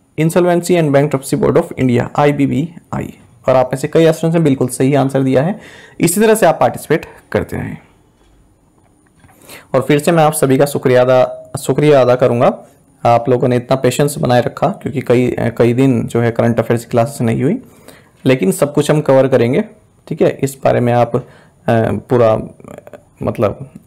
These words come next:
अपने आप में ऐसा ना feel करें कि कुछ छूट जाएगा, सब कुछ cover किया जाएगा, ठीक है? चलिए, आज के असाइनमेंट क्वेश्चंस देखते हैं। When was Wikipedia founded? The Vizinjam port is located in which state? Gabriel Boric is the president of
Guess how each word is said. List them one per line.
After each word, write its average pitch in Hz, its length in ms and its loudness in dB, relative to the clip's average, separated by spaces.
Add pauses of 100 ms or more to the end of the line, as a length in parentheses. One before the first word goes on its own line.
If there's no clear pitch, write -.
(140)
अपने 123 240 0
आप 123 100 4
में 156 320 0 (100)
ऐसा 131 180 0
ना 139 120 2
feel 139 200 2
करें 139 200 2
कि 175 100 -6
कुछ 151 200 -6
छूट 135 180 0
जाएगा, 127 320 2 (420)
सब 135 260 -4
कुछ - 180 -2
cover 127 220 2
किया 117 160 0
जाएगा, 113 420 -4 (120)
ठीक 175 120 -2
है? 208 200 -8 (680)
चलिए, 127 320 0
आज 123 200 0
के 151 60 0
असाइनमेंट 147 280 0
क्वेश्चंस 147 300 -2
देखते 143 240 0
हैं। 220 80 2
When 151 180 2
was 135 200 2 (120)
Wikipedia 143 600 2 (140)
founded? 120 360 2 (760)
The 147 360 2 (380)
Vizinjam 226 600 2
port 143 220 2
is 135 200 -4
located 156 360 -4
in 143 160 0
which - 560 -4
state? 143 260 2 (560)
Gabriel 214 380 0
Boric 139 300 0
is 143 140 -6
the - 100 -2
president 160 360 2
of 123 120 2